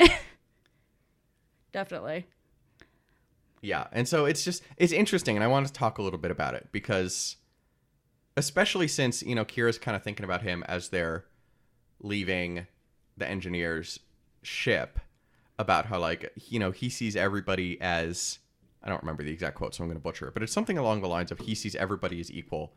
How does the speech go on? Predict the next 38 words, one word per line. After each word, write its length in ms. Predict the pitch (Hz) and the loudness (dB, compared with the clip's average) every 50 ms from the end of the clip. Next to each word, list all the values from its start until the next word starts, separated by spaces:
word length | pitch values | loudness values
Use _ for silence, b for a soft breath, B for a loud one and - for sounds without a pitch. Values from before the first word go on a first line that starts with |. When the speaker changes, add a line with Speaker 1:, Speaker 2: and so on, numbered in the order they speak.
| _ - _ _ - | _ -20 _ _ -4
Speaker 2:
and 440 | 92 87 82 78 80 78 - - - _ _ _ _ _ _ - - - - - - _ - - | -2 0 0 0 -2 -4 -6 -10 -14 _ _ _ _ _ _ -20 -20 -20 -20 -20 -20 _ -2 0
of 180 | 98 92 85 | 0 0 0
value." 440 | 73 85 80 64 60 58 - - - - _ _ _ _ _ _ _ _ _ _ - | 2 0 0 0 0 -6 -14 -16 -18 -20 _ _ _ _ _ _ _ _ _ _ 4
Speaker 1:
Yes, 400 | 240 220 190 170 - - - - | 6 6 6 4 -2 -10 -6 -2
that's 220 | - 214 208 - | 0 0 0 0
exactly 460 | 214 170 190 185 180 170 165 156 - - - | 2 4 4 4 4 2 0 0 -2 -6 -6
the, 140 | - 175 - | -4 0 2
Speaker 2:
Um, 160 | - 185 - - | 2 4 4 2
Speaker 1:
the 120 | 185 185 | 2 0
phrase 300 | - - 151 160 170 - | 0 -2 -2 -2 -2 -4
of, 180 | - 190 165 156 - - _ _ - - - | -6 -6 -8 -8 -12 -18 _ _ -20 -4 0
"They're, 220 | - 180 175 - - - | 2 2 2 2 4 6
everything, 320 | 208 190 185 190 - - | 6 6 6 6 2 2
everyone 340 | - 185 196 180 180 156 143 | 2 2 2 2 2 0 0
is 80 | 156 - | -2 0
valuable 360 | 143 - - - - - 92 | 0 0 0 -2 -2 -4 -4
because 320 | - 170 - 185 170 - - | -4 -2 -2 -2 -2 -2 0
they're 300 | 185 165 151 147 160 - _ _ _ _ _ _ _ _ _ - - _ | 0 0 0 0 -2 -4 _ _ _ _ _ _ _ _ _ -20 -14 _
Speaker 2:
Could 160 | - 104 82 | -2 -2 0
it, 240 | 64 80 71 - - - - - | 0 -2 -4 -6 -10 -14 -10 -4
Speaker 1:
a, 60 | - 104 | 0 2
Speaker 2:
in, 240 | 95 92 90 80 - | 2 4 2 2 2
in 60 | - | 4
Speaker 1:
a 40 | 220 | 6
Speaker 2:
and 60 | - | 8
of 60 | - | 10
their 100 | 233 233 | 10 10
Speaker 1:
person." 380 | 220 214 - - 196 180 165 165 | 10 10 8 4 4 4 4 2
Speaker 2:
existence. 380 | - - - - - - - 202 | -2 -4 -8 -12 -8 -2 0 2
Speaker 1:
Yes, 300 | 190 180 180 185 - - | 2 2 2 0 -2 -4
exactly. 480 | 185 - 180 165 143 - 98 - - - | -4 -2 -2 -4 -2 -4 -6 -6 -2 2
Speaker 2:
Um, 360 | 117 104 98 95 92 92 - - _ _ _ _ _ - - _ _ _ - | 4 4 6 6 4 2 -2 -6 _ _ _ _ _ -20 -20 _ _ _ 2
and 400 | 127 120 113 110 107 107 107 - - - _ _ _ | 4 6 6 6 6 6 4 2 -4 -12 _ _ _
he 220 | - - - 196 196 | -8 -2 0 2 4
definitely 380 | 170 180 185 - - 165 160 | 6 4 4 4 4 2 2
doesn't 240 | 147 156 - 143 139 | 4 2 2 0 -2
think 220 | 143 175 165 147 - | 0 0 -2 0 2
that 300 | 123 104 87 - - - | 2 2 2 0 -2 -8